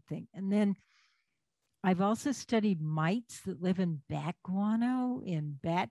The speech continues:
Cave. And I did not understand that bat guano in July in Carlsbad has ten thousand mites per cup of guano. So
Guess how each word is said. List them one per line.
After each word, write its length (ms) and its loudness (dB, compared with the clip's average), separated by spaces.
Cave. 420 0
And 580 4
I 140 4
did 280 2
not 340 4
understand 1000 2
that 160 0
bat 240 2
guano 680 2
in 420 2
July 800 2
in 240 -8
Carlsbad 680 -2
has 340 -2
ten 400 -2
thousand 520 0
mites 480 -2
per 220 -10
cup 320 -10
of 140 -8
guano. 400 -8
So 400 0